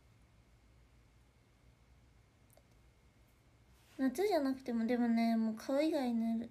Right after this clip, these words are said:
塗らないかも、あんまり。なんかもったいないしさ、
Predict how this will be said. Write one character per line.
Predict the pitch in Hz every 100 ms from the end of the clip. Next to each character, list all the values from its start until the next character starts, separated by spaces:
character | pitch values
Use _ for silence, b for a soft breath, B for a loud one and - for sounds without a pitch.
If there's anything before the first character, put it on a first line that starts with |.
| -
塗 | 226 233
ら | 233
な | 240 240
い | 247
か | -
も、 | 247 247
あ |
ん | 262
ま | 262
り。 | 269 - - - - - - - - -
な | 247
ん |
か | 233
も | 226
っ | 226
た | 277 285
い |
な | 285 285
い | 262
し | 254 247 247
さ、 | 240 233 247